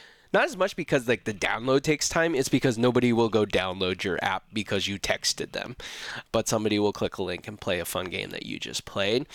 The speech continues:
So we see web as a really interesting, like, front door to this experience that we think is really important in this, again, this, like,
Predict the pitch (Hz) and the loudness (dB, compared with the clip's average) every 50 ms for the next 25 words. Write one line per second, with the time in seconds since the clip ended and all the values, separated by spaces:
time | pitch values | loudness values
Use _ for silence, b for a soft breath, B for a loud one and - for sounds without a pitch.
0 | B B B B B B - - 147 131 131 135 143 - - - 175 165 175 175 | B B B B B B -2 0 2 4 4 4 4 4 2 2 2 2 2 2
1 | 170 147 - - 123 110 107 120 127 127 120 107 101 95 - - 113 110 113 110 | 0 -2 -4 -8 -6 -2 2 2 2 2 2 0 -2 -4 -4 -4 -2 0 0 2
2 | 113 123 123 127 135 139 123 113 113 113 - - 123 110 - - - 117 113 110 | 4 6 6 6 6 6 4 2 2 0 -2 -2 0 0 0 2 2 2 2 2
3 | 107 101 101 101 - - - - - - 113 107 - - 85 101 104 107 95 92 | 2 0 0 -2 -4 -8 -10 -4 -2 0 0 0 -2 -8 -12 -10 -8 -6 -4 -2
4 | 98 95 101 107 - - - 120 101 110 110 - - - - - - - 104 101 | 0 0 -2 -2 -4 -4 -6 -4 -4 -2 -2 -4 -4 -4 -6 -6 -4 -2 -2 0
5 | 107 113 127 135 143 170 - - - B B B B B B B B B - 120 | 2 2 2 2 2 0 -2 -4 -4 B B B B B B B B B 0 0
6 | 117 123 143 147 143 - 151 143 147 135 123 131 131 127 123 120 110 104 - - | 2 4 4 2 2 2 2 4 2 2 4 4 4 4 4 4 2 0 0 0
7 | 113 110 113 127 127 - - - 120 117 117 113 107 - - 113 104 110 101 98 | 2 4 4 4 2 0 -2 -4 -4 -2 -2 -2 -4 -6 -8 -6 -4 -4 -4 -4
8 | - - - 110 110 107 104 101 101 101 - - 117 107 | -4 -6 -6 -6 -6 -6 -6 -4 -4 -4 -4 -4 -6 -8